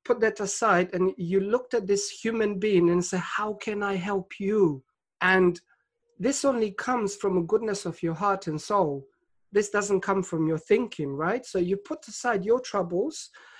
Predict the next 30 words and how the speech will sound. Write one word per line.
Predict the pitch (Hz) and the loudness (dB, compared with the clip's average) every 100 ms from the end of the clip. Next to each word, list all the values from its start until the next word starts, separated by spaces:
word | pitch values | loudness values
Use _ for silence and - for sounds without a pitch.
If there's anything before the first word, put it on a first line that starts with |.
| - - | -12 -4
and | 190 - | -4 0
everything | 214 226 220 208 | -2 0 0 2
that | 190 180 208 | 2 0 -2
you | 240 | -2
are | 220 | -2
personally | - 220 220 - 196 175 165 | -2 -6 -6 -2 0 2 2
going | 180 196 190 | 2 4 2
through | 185 196 175 | 2 2 2
and | 156 | 0
your | 151 | -4
family | - 240 262 160 147 180 262 _ _ _ | -2 -2 -2 -4 -4 -4 -6 _ _ _
to, | - 202 185 170 _ - | 6 8 8 6 _ -20
"How | - - 202 | -8 -4 -4
can | 202 196 | -2 0
I | 190 175 | 0 0
help | 180 180 - | 0 -4 -2
you?" | 202 165 | 0 0
And | 165 165 | 0 0
then | 190 196 | 2 2
you've | 190 190 | 0 -4
continued | - 185 180 - 277 269 170 156 180 185 - _ _ _ | -2 0 0 -2 -2 0 2 2 2 0 -14 _ _ _
to | 196 | -10
have | 170 220 233 196 | -6 -4 -4 -4
the | 202 | -6
same | 196 - 233 240 240 | -6 0 2 2 0
approach. | 226 - 190 160 - - | -6 -4 -2 -2 -8 -4
How | 208 | -4
can | 226 226 220 | -4 -6 -6
I | 214 | -6
help | 196 208 180 | -4 -2 -4